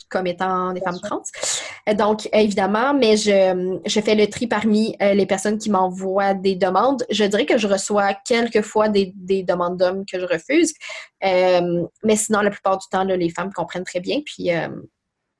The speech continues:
Speaker 1: puis ça se passe bien, là, ouais, à, à ce niveau-là.
Speaker 2: Est-ce qu'il y a, hum, moi, je t'avoue, hein, je, j'ai un peu du mal, euh, c'est personnel, hein,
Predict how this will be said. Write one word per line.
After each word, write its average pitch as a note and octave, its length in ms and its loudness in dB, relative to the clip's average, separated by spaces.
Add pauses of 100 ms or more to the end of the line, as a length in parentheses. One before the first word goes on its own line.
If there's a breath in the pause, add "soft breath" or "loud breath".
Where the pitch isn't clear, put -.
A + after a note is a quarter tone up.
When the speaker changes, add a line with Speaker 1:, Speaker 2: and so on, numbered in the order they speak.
(280)
Speaker 1:
puis - 100 -10
ça - 140 -6
se - 80 -8
passe F3 240 -4
bien, D3+ 240 -4
là, - 100 -6
ouais, - 140 -6 (420)
à, - 80 -16 (160)
à G3 60 -10
ce - 100 -14
niveau-là. F3+ 300 -6 (640 soft breath)
Speaker 2:
Est-ce - 160 -6
qu'il B3 120 -4
y A#3+ 80 4
a, F#3 160 6
hum, E3+ 720 2 (520)
moi, G#3+ 120 2
je G3 80 -2
t'avoue, G#3 380 2
hein, F#3+ 180 4
je, E3+ 540 0 (140)
j'ai F3 120 -2
un E3+ 100 2
peu G3+ 120 2
du G#3 160 2
mal, F3+ 300 6
euh, - 680 0
c'est - 140 -14
personnel, G3+ 440 2
hein, F#3 320 4